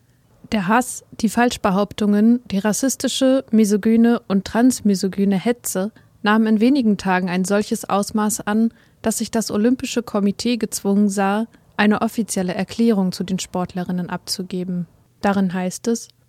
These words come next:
man habe in Berichten irreführende Informationen über zwei Athletinnen gesehen, die an den Olympischen Spielen Paris zweitausendvierundzwanzig teilnehmen.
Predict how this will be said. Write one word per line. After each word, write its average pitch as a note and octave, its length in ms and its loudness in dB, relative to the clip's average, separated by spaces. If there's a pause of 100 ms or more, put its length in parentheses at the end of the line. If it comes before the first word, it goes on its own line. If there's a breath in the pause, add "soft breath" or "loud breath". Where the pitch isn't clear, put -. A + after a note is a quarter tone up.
man A3 200 4
habe G#3+ 220 4
in A3+ 160 6
Berichten G#3 460 2
irreführende A#3 680 4
Informationen G#3 800 2
über G3 200 2
zwei F#3+ 260 -2
Athletinnen G3+ 520 0
gesehen, G3 540 -2 (300 soft breath)
die G3+ 100 2
an G#3+ 100 4
den G#3 160 6
Olympischen G3 500 2
Spielen G#3+ 360 0
Paris A3 480 -2
zweitausendvierundzwanzig G3+ 1120 -6
teilnehmen. F#3+ 640 -4